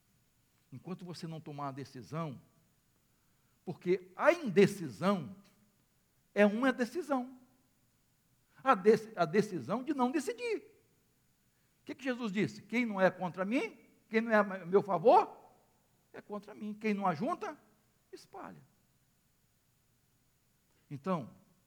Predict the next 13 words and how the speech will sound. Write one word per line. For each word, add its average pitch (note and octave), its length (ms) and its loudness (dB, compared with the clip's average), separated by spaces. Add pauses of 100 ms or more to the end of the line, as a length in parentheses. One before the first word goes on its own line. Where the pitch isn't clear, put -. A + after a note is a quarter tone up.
(100)
nada F#3 420 -12
de A3 140 -14
ficar D#3 680 -16 (280)
em C#3 80 -16
cima C#3+ 340 -18
do F3 140 -12
muro, C3 440 -12 (300)
adiando, A#2 840 -12 (380)
protelando. A#2+ 960 -10 (1200)
Não A#2 240 -14
é C#3 60 -12
uma F#3+ 80 -10
boa. A2+ 280 -18